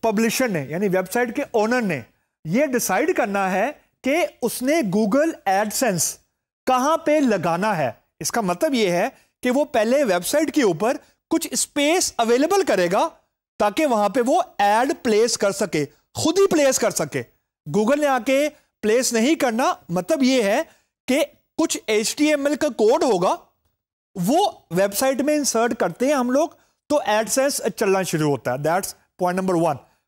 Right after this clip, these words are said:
Point number two, ये डिफरेंट था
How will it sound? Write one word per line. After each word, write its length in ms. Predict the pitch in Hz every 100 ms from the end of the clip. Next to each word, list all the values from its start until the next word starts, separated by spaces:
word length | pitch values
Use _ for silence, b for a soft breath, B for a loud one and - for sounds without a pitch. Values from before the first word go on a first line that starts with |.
| _
Point 220 | 254 294 330
number 220 | 330 -
two, 180 | 302 160 - _ _ _ _ _ _ _ _ _ _ _ _
ये 360 | 180 165 285 359
डिफरेंट 640 | 160 139 214 - 349 381 339
था 520 | 190 185 302 -